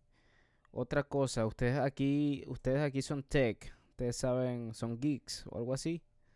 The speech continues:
Se van un poquito de temas más técnicos sobre,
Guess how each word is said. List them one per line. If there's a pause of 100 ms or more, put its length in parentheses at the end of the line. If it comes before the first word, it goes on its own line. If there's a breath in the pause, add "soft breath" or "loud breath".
(140)
Se
van
un
poquito
de (1400 soft breath)
temas
más
técnicos
sobre,